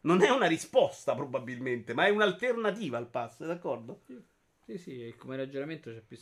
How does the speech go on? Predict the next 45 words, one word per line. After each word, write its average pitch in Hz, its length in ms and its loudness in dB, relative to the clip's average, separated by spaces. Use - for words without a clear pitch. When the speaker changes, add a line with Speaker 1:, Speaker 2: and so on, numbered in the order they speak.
Speaker 2:
Cioè, 143 300 -8
è - 20 -8
il 143 160 -10
voler 175 340 -2
per 165 160 -8
forza 170 400 -8
mettere 139 300 -8
a - 20 -4
paragone 139 420 -8
quando 120 200 -8
sono 120 160 -10
due 131 120 -4
aziende 135 440 -6
che 110 240 -10
so - 280 -10
concorrenti, 165 760 -6
però 151 220 -6
ognuna 160 380 -4
ha 127 120 -6
le 120 100 -8
sue 131 300 -6
linee 123 760 -6
Speaker 1:
Se - 200 -6
la 269 60 8
Speaker 2:
interne 226 60 2
Speaker 1:
giudichiamo, 233 540 4
Speaker 2:
che 147 100 0
decidono 147 480 -6
quello 135 220 -6
che 120 260 -14
Speaker 1:
se - 280 2
la 262 160 4
giudichiamo 233 480 4
come 220 160 4
un'alternativa, 240 960 4
è 190 120 2
abbastanza 202 1000 2
un'alternativa 160 680 2
di 147 80 -2
merda 160 420 2
a 131 60 2
livello 147 380 0
di 135 200 -10
quantità, 156 600 0
qualità, 202 600 0